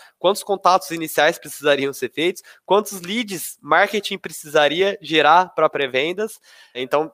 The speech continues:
desde a última etapa lá de vendas, a gente conseguia determinar qual que era a quantidade de leads que marketing precisaria gerar e a gente trabalhava num horizonte de semanas, tá?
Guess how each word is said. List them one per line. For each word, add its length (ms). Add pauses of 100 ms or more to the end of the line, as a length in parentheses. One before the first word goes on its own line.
desde 460
a 100
última 360
etapa 320
lá 100
de 120
vendas, 400
a 80
gente 220
conseguia 460
determinar 580
qual 180
que 80
era 80
a 40
quantidade 480
de 120
leads 380
que 120
marketing 400
precisaria 440
gerar 240
e 40
a 40
gente 200
trabalhava 380
num 60
horizonte 460
de 60
semanas, 500
tá? 220